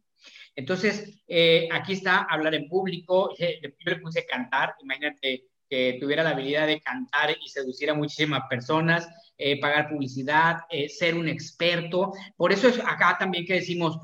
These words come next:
"Es que soy un experto en ventas", y, eh, entonces la persona que está, y puedes convencer, y puedes influir, y puedes persuadir a muchas personas,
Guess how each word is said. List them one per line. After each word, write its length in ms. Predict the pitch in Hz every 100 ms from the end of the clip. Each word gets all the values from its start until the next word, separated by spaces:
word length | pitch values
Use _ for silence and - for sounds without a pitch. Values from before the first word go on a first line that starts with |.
| -
"Es 160 | 185 190
que 80 | 233
soy 200 | 233 240
un 100 | 233
experto 480 | 226 - 214 214
en 200 | 214 196
ventas", 560 | 175 208 208 - 160 151
y, 260 | 160 151 156
eh, 280 | 160 165 165
entonces 560 | 143 147 143 180 208 196
la 120 | 175
persona 380 | 135 127 160 170
que 80 |
está, 320 | 175 - 175 - -
y 160 | 165 165
puedes 260 | 160 165
convencer, 460 | 165 165 147 143 175
y 80 | 170
puedes 240 | 175 165
influir, 440 | 175 165 147 156 180
y 100 | 180
puedes 260 | 170 170
persuadir 400 | 170 156 156 160
a 60 | 170
muchas 240 | 165 170
personas, 440 | - 143 190 175